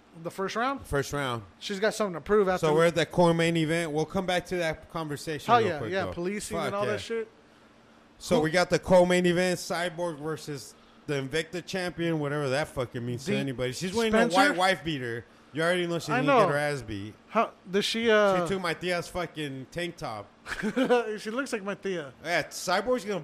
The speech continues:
Speaker 2: beat her ass within fucking couple minutes.
Speaker 1: Hey, no, no hate on Spencer. Like, she, don't, don't get me wrong, my, my fat blubbery ass, like,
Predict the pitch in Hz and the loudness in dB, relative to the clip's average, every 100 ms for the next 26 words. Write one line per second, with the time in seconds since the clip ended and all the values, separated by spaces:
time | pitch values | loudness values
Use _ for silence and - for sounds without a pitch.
0 | 139 202 190 196 226 180 185 180 175 160 | -4 -4 -2 -2 -4 -6 -10 -8 -10 -10
1 | 180 180 165 160 147 123 170 - 160 170 | -10 -12 -10 -10 -10 -12 -12 -10 -8 -8
2 | 202 107 87 - 262 226 262 220 254 285 | -6 -8 -6 0 2 4 2 4 4 6
3 | 269 254 196 160 - 214 214 233 196 170 | 4 4 2 -2 -2 0 0 0 0 -4
4 | - 214 160 202 - 156 143 208 208 185 | -6 -6 0 0 0 -4 -2 0 2 2
5 | 185 170 175 196 - 180 185 - 202 180 | 2 0 -4 -6 -6 -8 -6 -4 -2 -2
6 | 147 185 180 180 180 190 190 - 156 151 | -2 -4 -2 -2 -2 -2 -2 -6 -6 -6
7 | 147 | -6